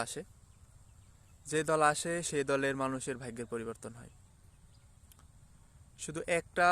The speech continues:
পেশাজীবী মানুষের ভাগ্যের কোনো পরিবর্তন হয় না, সেটা হচ্ছে কৃষকদের।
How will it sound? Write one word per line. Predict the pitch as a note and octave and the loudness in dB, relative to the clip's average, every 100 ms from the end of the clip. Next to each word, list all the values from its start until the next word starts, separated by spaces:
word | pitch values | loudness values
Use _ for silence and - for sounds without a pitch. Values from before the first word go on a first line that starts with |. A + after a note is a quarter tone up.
| F3 | 6
পেশাজীবী | F3 E3 D#3+ D#3+ D3+ | 2 -2 -4 -4 -4
মানুষের | D#3 D3 D3+ C#3 | -4 -4 -4 -4
ভাগ্যের | C3 C3+ C3+ | -4 -4 -6
কোনো | C3+ B2 | -8 -6
পরিবর্তন | B2+ B2 B2 B2 | -8 -8 -10 -10
হয় | B2+ B2+ | -8 -10
না, | F#3+ - - - - - - - - - | -14 -20 -20 -20 -20 -20 -20 -20 -20 -18
সেটা | - C#3 | -10 -6
হচ্ছে | C#3 C#3 - | -6 -6 -4
কৃষকদের। | D3+ C#3 A#2 - | -4 -4 -8 -14